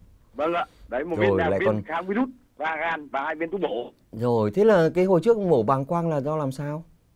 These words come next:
Speaker 2: Viêm à?
Speaker 1: Viêm đái được bác sĩ ạ.
Speaker 2: Không đi tiểu được á?
Speaker 1: Vâng ạ.
Speaker 2: Thì đấy là cái,
Speaker 1: Tiểu
Speaker 2: ờ, gọi là tiền liệt tuyến chứ nhỉ?
Speaker 1: Dạ vâng, đúng rồi ạ.
Speaker 2: Vâng, thế lại nhầm sang bàng quang, hai cái nó <laughs> khác nhau.
Speaker 1: Vâng, vâng, đấy, đấy, tôi nói là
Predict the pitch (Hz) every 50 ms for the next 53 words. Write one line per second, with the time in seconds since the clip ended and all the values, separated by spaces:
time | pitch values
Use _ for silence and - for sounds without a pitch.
0 | _ _ 135 165 180 180 160 131 - 320 311 269 240 202 226 262 254 - - 196
1 | - - 214 202 - - - _ _ _ _ _ _ _ _ _ _ _ _ _
2 | _ _ _ _ _ _ _ _ _ _ _ _ _ _ _ _ _ _ _ _
3 | _ - - - 185 196 190 196 185 196 165 123 107 110 120 120 110 131 160 185
4 | - - _ _ _ _ _ _ _ _ _ _ - 160 175 175 151 - - -
5 | - - _ _ _ - - 190 185 165 147 156 156 175 202 220 208 175 156 170
6 | 170 175 190 196 208 208 202 196 196 190 190 185 180 165 165 123 127 139 139 131
7 | - - 151 151 143 143 143 143 139 - 143 139 143 175 254 269 240 165 95 85
8 | - _ _ _ _ _ _ _ _ _ _ _ _ 135 160 175 170 190 208 202
9 | 196 185 190 208 240 220 180 - - - _ _ _ - 98 98 92 87 78 78
10 | 85 - 123 143 160 156 113 110 110 104 104 135 127 123 123 107 104 104 - 139
11 | 143 143 139 143 143 147 135 - 135 135 143 - 156 160 - - 220 226 - 254
12 | 294 - 196 196 190 175 - 370 370 359 - 294 - - 320 - - 359 - 339
13 | - 311 415 - - - - 220 180 175 180 202 190